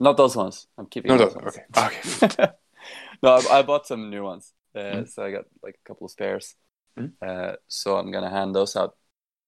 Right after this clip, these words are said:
Speaker 1: That's a good, I think that's a good way of, uh, furthering the,
Speaker 2: Yes.
Speaker 1: the community.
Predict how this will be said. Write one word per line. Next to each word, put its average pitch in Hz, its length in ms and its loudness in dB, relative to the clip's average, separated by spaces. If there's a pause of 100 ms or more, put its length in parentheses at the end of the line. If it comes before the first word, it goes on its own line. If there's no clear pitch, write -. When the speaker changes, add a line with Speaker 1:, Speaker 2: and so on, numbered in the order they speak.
(160)
Speaker 1:
That's 98 160 -14
a 104 60 -10
good, 101 360 -8
I - 60 -10
think 104 140 -10
that's 98 200 -6
a 98 40 -14
good 98 200 -4
way 95 180 -2
of, 92 240 -4
uh, 90 160 -6 (720)
furthering 107 840 2 (640)
the, - 80 -20
Speaker 2:
Yes. 98 280 0
Speaker 1:
the 104 80 -2
community. 107 720 -2